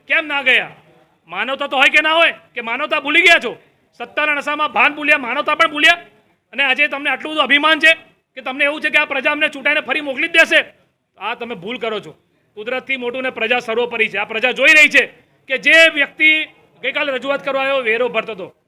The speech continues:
ટેક્સ પેયર હતો, એના પરસેવાના રૂપિયાનો વેરો ભરતો હતો ને એને વેરાને સામે શું માંગ્યું?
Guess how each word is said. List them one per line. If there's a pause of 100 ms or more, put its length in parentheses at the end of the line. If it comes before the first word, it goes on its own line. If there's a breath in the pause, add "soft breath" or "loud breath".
(240)
ટેક્સ
પેયર
હતો, (320)
એના
પરસેવાના
રૂપિયાનો
વેરો
ભરતો
હતો
ને
એને
વેરાને
સામે
શું
માંગ્યું?